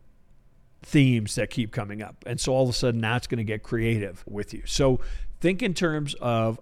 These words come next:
research for strategy to do things much, much faster, maybe to give some insights that you don't have today. You could take three of your competitors <laughs> and put them in there and the same thing. What do people say about them that's positive? What do they say about them that's negative?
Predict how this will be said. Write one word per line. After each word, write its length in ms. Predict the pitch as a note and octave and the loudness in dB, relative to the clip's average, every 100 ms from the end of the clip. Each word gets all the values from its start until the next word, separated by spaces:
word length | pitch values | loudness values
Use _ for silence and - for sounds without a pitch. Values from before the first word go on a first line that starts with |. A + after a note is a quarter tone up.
| - | -6
research 600 | A2 C3+ C#3+ C#3 C3+ - | 2 2 4 2 2 -2
for 180 | - A#2 | -4 -4
strategy 720 | - B2 D3+ C#3 G2+ G2+ G2+ | -4 -4 -2 -2 -2 -4 -6
to 140 | - | -6
do 240 | G#2+ B2 A#2+ | 0 2 4
things 480 | B2+ A#2 A2 - | 2 0 -2 -6
much, 400 | A2 G#2 A2+ - | -6 -4 -4 -2
much 240 | B2 A#2 - | -4 -2 -2
faster, 560 | - - C#3 - A#2 | -2 0 -2 -2 -2
maybe 280 | A2 B2+ D#3 | 2 2 4
to 120 | C#3 | 2
give 200 | A#2 A#2+ | 2 0
some 280 | - - A#2 | 0 -4 0
insights 440 | A#2+ A#2 A#2+ G#2+ - | 0 0 -2 -4 -4
that 100 | A#2+ | -4
you 100 | G#2+ | -4
don't 220 | G2+ F#2+ | -4 -4
have 300 | G2+ G2+ F#2+ - | -4 -4 -6 -2
today. 420 | - G#2+ G#2+ - - - - _ | 2 2 2 -2 -16 -20 -20 _
You 340 | A#2+ A#2 A2 | -2 0 0
could 340 | A2+ B2+ B2+ A#2 | 0 2 2 2
take 360 | C#3 C#3+ D3 | 2 2 0
three 280 | - C#3+ E3 | -4 2 4
of 120 | E3+ | 4
your 80 | E3 | 4
competitors 640 | D#3+ E3 G3+ A#2 D#2+ - - - - - | 4 6 4 4 -6 -16 8 10 10 6
<laughs> 340 | - - - | -2 -10 -2
and 160 | A#2+ B2 | 0 4
put 180 | D3 C#3+ | 4 6
them 200 | D#3+ D3+ | 4 4
in 160 | C3+ | 4
there 340 | B2 B2 B2 A2+ | 4 4 2 0
and 400 | A#2 A#2 A#2 B2 | 0 2 0 0
the 140 | A#2 | 0
same 300 | - A#2 B2 | 4 4 4
thing. 260 | A#2 F#3+ - - | 2 0 -2 -10
What 200 | G#2+ G#2+ | -2 2
do 380 | B2 B2+ C3+ C3 - | 4 6 6 4 2
people 260 | C3+ C#3+ | 0 2
say 240 | - C#3+ C#3+ | 2 4 4
about 300 | C#3 C#3+ C3 | 4 2 2
them 300 | D3 D3+ C#3+ | 0 -2 -4
that's 180 | G#2+ - | -6 -4
positive? 540 | G#2+ A2 G2+ A2 G2+ | -2 -2 -2 -2 -2
What 120 | G2 | -2
do 60 | G#2+ | 0
they 140 | A2+ | 0
say 220 | A2+ A#2+ | 0 0
about 280 | A#2 A2+ A#2 | 0 0 -2
them 160 | A#2 A#2 | -2 -2
that's 240 | A2 - | -4 -4
negative? 360 | A2 G#2 F#2 | -4 -4 -6